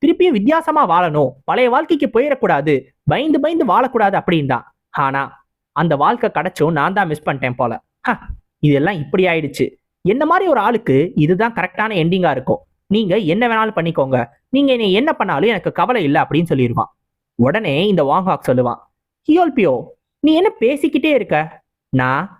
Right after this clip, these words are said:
உன்கிட்ட ராக் பேப்பர் சிசர்ஸ் கேமுக்கு வரியா இல்லையான்னு தான் கேட்டேன். நீ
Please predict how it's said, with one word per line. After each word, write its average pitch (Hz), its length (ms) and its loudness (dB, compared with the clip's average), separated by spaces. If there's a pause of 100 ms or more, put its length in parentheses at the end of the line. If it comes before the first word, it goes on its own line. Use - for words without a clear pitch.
(220)
உன்கிட்ட 208 340 -2 (100)
ராக் 220 280 0
பேப்பர் 269 320 -2
சிசர்ஸ் 202 320 0
கேமுக்கு 190 300 -2 (100)
வரியா 254 380 0
இல்லையான்னு 180 320 -2
தான் 196 140 -4
கேட்டேன். 131 300 -4 (300)
நீ 277 100 2